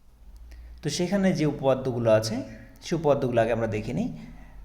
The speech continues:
থার্টি টু নম্বর উপপাদ্য, "ব্যাস নয় এরূপ কোনো জ্যায়ের ওপর বৃত্ত অং-, বৃত্তের কেন্দ্র থেকে লম্ব অঙ্কন করা হলে ওই লম্ব জ্যাটিকে সমদ্বিখণ্ডিত করে।"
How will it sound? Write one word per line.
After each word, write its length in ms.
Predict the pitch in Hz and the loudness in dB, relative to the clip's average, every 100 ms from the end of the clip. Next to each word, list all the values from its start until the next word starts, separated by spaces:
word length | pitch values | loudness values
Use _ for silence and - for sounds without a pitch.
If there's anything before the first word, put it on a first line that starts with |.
| - - | -20 0
থার্টি 240 | 151 139 | 2 2
টু 160 | 156 202 | 2 2
নম্বর 300 | 151 117 117 | 2 2 0
উপপাদ্য, 400 | 110 117 117 190 | 0 2 2 2
"ব্যাস 460 | 160 127 156 160 185 | 2 4 4 4 2
নয় 80 | |
এরূপ 200 | 147 135 135 | 2 2 -2
কোনো 240 | 143 139 131 | -2 -2 -2
জ্যায়ের 380 | 117 120 123 | -2 0 2
ওপর 220 | 113 113 190 | 0 -2 -2
বৃত্ত 380 | 147 127 - | -2 -4 0
অং-, 200 | 123 117 113 - - - - - | 2 2 -2 -10 -16 -18 -18 -10
বৃত্তের 400 | 123 120 120 123 | -8 -6 -4 -4
কেন্দ্র 340 | 117 120 120 | -4 -4 -4
থেকে 360 | 120 104 139 254 269 - | -4 -6 -4 -6 -6 -2
লম্ব 260 | 123 120 117 | 0 2 0
অঙ্কন 340 | 113 113 113 | 0 -2 -4
করা 200 | 107 107 | 0 2
হলে 280 | 117 131 170 160 | 0 -2 -4 -2
ওই 180 | 143 175 | 0 2
লম্ব 320 | 143 117 123 | 2 2 -2
জ্যাটিকে 480 | 113 110 110 - 302 - | 0 0 -2 -6 -10 -12
সমদ্বিখণ্ডিত 800 | - 165 131 110 107 92 90 - | -4 -2 -2 -4 -6 -6 -8 -10
করে।" 220 | - - | -10 -12